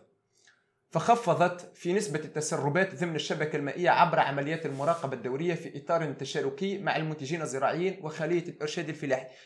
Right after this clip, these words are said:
يعني، مش ضرورة أن نحط تقنيين ساميين في المجال هذاك باش أنهم يراقبوا التسربات وغيره. داكور، إجا نعطيهم التأثير، نعمل دورات تكوينية للفلاحة الموجودين في تلك المناطق، كيفاش يعالجوا التسربات اللي هي على علاقة بمكننة ال-، القطاع الفلاحي،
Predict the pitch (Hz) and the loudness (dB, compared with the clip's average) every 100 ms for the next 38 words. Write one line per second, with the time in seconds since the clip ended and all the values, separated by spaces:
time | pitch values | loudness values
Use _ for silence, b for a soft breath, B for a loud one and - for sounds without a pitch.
0 | - 147 165 160 170 165 156 175 208 175 | -2 2 4 2 0 0 2 2 2 0
1 | 165 160 165 170 - 165 165 165 160 160 | -2 -4 -6 -6 -4 -4 -4 -2 0 -2
2 | 165 147 135 143 135 151 170 185 180 B | -2 -2 2 2 2 0 2 0 -2 B
3 | - 151 - 190 165 165 180 156 170 160 | -6 -2 0 2 2 2 0 -2 -4 -2
4 | 160 151 170 170 139 135 - 139 151 180 | 0 0 0 -2 2 2 2 0 0 2
5 | 160 139 180 160 165 - - 220 - 156 | 0 0 0 2 0 -4 4 4 4 -2
6 | 143 - - 180 185 165 156 151 151 151 | -4 -6 -6 0 0 0 -2 2 2 2
7 | 156 147 151 156 147 147 147 135 139 127 | -2 -6 -6 -6 -4 -4 -4 -4 -6 -6
8 | 143 139 139 139 131 143 156 - B B | -8 -8 -10 -8 -6 -2 -2 -4 B B
9 | B B _ 151 170 151 147 180 135 139 | B B _ -2 0 6 8 8 6 -4
10 | - 156 170 147 151 156 - 143 156 147 | -6 -6 -4 -2 0 -2 -4 -4 2 4
11 | 143 135 143 160 131 - B B - 135 | 6 6 6 6 2 -6 B B -6 2
12 | 165 165 170 180 156 143 127 127 120 143 | 4 4 2 2 2 0 -2 -2 -2 0
13 | 143 98 - 143 196 214 | 2 2 0 4 4 4